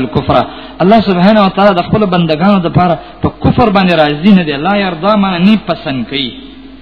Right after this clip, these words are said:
کفر ولا نه غوره کوي چې زما بنده دی وي، زما غلام دی وي، زما په لاس دی جوړ کړی شوی وي، او ما دې ولا دومره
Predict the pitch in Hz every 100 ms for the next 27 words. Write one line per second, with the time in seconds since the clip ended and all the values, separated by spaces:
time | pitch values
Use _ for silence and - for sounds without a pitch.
0 | - - 233 233 214 180 226 196 170 143
1 | 160 147 143 139 190 175 160 143 185 185
2 | 196 185 143 147 175 147 143 175 185 165
3 | 165 151 160 170 151 165 165 151 143 123
4 | 139 135 175 208 202 196 - - - -
5 | 127 143 240 233 226 202 247 240 208 240